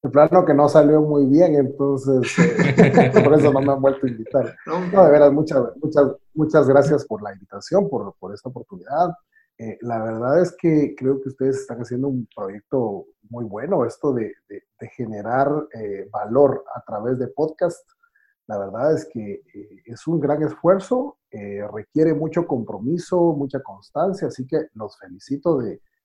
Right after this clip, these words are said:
Speaker 1: de verdad de que lo continúen haciendo, ¿verdad? Porque ya cuando yo estuve con ustedes fue que hace un par de años.
Speaker 2: Sí, más o menos un año y medio fue.
Speaker 1: Año y medio, ¿verdad? Y,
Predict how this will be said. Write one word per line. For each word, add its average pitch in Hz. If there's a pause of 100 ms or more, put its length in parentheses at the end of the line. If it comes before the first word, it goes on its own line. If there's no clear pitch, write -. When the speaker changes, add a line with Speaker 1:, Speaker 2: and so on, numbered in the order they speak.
(140)
Speaker 1:
de 110
verdad 104
de 160
que 110
lo 139
continúen 127
haciendo, 117
¿verdad? 117
Porque -
ya 139 (400)
cuando 110
yo 156
estuve 202
con 139
ustedes 180 (180)
fue 180
que 185
hace 170
un 131
par 139
de 147
años. 220 (720)
Speaker 2:
Sí, -
más 156
o 156
menos 156
un 156
año 156
y 147
medio 175
fue. 175 (440)
Speaker 1:
Año 110
y 107
medio, 147
¿verdad? 123
Y, 120